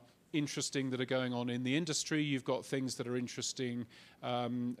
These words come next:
that, uh, we can all learn from in terms of research as well. So, um, yeah, it's a, it's a good sort of mix of,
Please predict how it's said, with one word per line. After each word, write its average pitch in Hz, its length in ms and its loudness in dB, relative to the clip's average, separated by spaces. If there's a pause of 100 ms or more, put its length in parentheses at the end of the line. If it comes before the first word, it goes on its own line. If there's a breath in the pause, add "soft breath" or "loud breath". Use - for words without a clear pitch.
that, 120 340 0
uh, 123 100 2
we 123 160 2
can 135 160 -2
all 120 200 2
learn 120 220 2
from 120 260 0
in 117 80 0
terms 123 320 -2
of 107 120 -6
research 117 520 -2
as - 120 -6
well. 113 300 -2 (240 loud breath)
So, 127 540 2
um, 127 260 -4
yeah, 139 220 2
it's 117 260 -2
a, 147 60 0
it's 139 280 0
a 147 60 0
good 175 240 4
sort 151 200 2
of 135 120 -4
mix 147 400 0
of, 117 260 -4